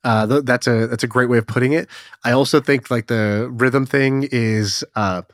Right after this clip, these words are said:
it comes from the copy work. So back to the copy work at the beginning, if you do copy work on something that has rhythm, like, I will write that, that same thing that I just read out loud, I'll write that in my copy work. It takes, well, whatever, fifty-five seconds. But now I'm already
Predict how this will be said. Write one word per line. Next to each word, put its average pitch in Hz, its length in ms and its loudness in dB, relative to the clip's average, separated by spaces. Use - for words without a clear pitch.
it 123 120 -6
comes 156 240 0
from 135 100 0
the 127 80 0
copy 107 300 -2
work. 87 320 -12
So 117 220 -2
back 120 240 -2
to 123 100 -4
the 110 80 -4
copy 127 260 -4
work 120 140 -4
at 113 40 -14
the 113 60 -6
beginning, 143 300 0
if 127 160 -10
you 113 180 -8
do 170 120 2
copy 143 360 0
work 127 180 0
on 117 80 0
something 117 220 -2
that 98 160 -4
has 113 280 0
rhythm, 90 220 -6
like, 98 160 -4
I 131 160 0
will 143 140 4
write 127 300 2
that, 107 180 -2
that 120 220 -6
same 151 280 0
thing 139 180 -2
that 110 260 -2
I 120 80 -4
just 113 180 -4
read 117 160 0
out 113 160 -2
loud, 120 320 0
I'll 156 140 2
write 139 220 2
that 135 200 0
in 123 120 -2
my 104 100 -6
copy 120 300 -2
work. 90 200 -10
It - 60 -16
takes, - 260 -6
well, 117 100 -8
whatever, 90 260 -10
fifty-five 123 520 -2
seconds. 117 480 -4
But 139 120 0
now 143 340 4
I'm 127 160 2
already 131 640 2